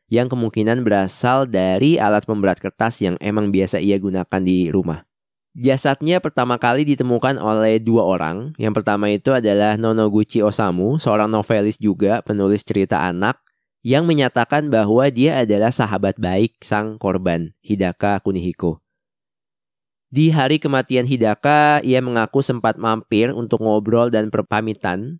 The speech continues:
sebelum Hidaka pergi, dan kemudian dia pulang ke rumah. Tapi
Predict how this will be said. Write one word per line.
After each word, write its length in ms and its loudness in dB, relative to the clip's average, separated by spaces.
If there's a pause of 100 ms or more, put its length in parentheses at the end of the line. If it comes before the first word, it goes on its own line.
(140)
sebelum 480 2
Hidaka 960 0
pergi, 480 -2 (400)
dan 160 0
kemudian 480 2
dia 160 2
pulang 400 -2
ke 160 -8
rumah. 320 0 (1200)
Tapi 580 2